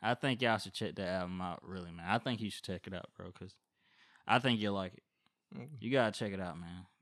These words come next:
Speaker 1: It's a, it's a very good album. I really didn't like the last album, but this one,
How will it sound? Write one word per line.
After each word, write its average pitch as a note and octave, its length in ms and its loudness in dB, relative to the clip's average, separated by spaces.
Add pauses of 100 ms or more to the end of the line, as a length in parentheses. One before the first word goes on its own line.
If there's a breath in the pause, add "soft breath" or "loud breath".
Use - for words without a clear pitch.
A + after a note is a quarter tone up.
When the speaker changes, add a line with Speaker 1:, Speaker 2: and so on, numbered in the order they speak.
(120)
Speaker 1:
It's G2+ 200 -6
a, - 20 -12 (120)
it's A2 100 -2
a G2+ 40 -4
very F#2 240 -2
good E2+ 160 -6
album. E2 240 -6 (240)
I A#2+ 100 6
really F#3 180 10
didn't E3+ 120 8
like D#3+ 140 10
the B2 80 0
last D3 320 8
album, D3 340 6
but G2+ 120 2
this C3 220 2
one, D3+ 240 -2